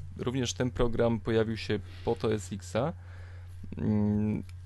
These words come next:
dużo fajnych funkcji przeniesionych właśnie z tej wersji I O S-owej, czyli mm, chyba taka najmocniejsza strona tej, mm, aplikacji to synchronizacja, y, danych pomiędzy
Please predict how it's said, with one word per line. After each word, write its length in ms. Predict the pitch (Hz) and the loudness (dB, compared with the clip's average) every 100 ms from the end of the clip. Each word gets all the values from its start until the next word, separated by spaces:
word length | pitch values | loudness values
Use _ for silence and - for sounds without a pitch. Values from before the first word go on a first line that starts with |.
| - - - - | -14 -14 -14 -10
dużo 340 | 113 151 160 147 | -4 0 2 2
fajnych 420 | - 151 147 139 | 4 4 4 0
funkcji 540 | - 147 135 - - | 2 2 2 -6 -6
przeniesionych 680 | - 123 117 110 120 113 101 - - | -2 0 0 2 2 2 0 -8 -10
właśnie 420 | - 113 123 - 113 | 0 4 4 2 -4
z 100 | - | -2
tej 120 | 104 | 2
wersji 340 | 107 117 - | 2 2 2
I 20 | |
O 140 | 107 107 | 4 4
S-owej, 480 | 92 - 120 104 101 | 2 2 2 2 0
czyli 340 | - 101 104 - - - - - | -2 -2 -4 -6 -14 -14 -12 -8
mm, 520 | - 104 104 104 104 87 - - | -2 2 2 2 0 -2 -10 -4
chyba 220 | 123 123 - | 2 2 2
taka 260 | - - 120 107 - - - - | -6 -2 -2 -2 -8 -14 -14 -6
najmocniejsza 800 | 110 117 127 120 - 147 147 - | 2 4 4 0 -2 -2 0 0
strona 440 | 107 - 120 110 104 | -2 0 2 4 2
tej, 580 | 92 104 104 104 101 101 | 2 2 2 2 0 0
mm, 540 | 101 101 101 101 98 92 | 0 2 2 0 -2 -2
aplikacji 580 | 107 110 98 110 110 - | -2 -2 0 0 0 -4
to 120 | - 113 | -4 -4
synchronizacja, 1000 | - 120 - 120 113 117 95 - 113 147 - - - - - - - - - | -2 -2 2 2 4 4 4 0 0 0 -6 -14 -14 -14 -14 -14 -14 -12 -6
y, 680 | 104 101 104 104 104 104 92 | -2 0 0 0 0 -2 -4
danych 480 | 101 107 123 127 - | 0 4 4 2 -2
pomiędzy 800 | 120 117 120 110 107 107 107 | 0 0 0 -2 -2 0 0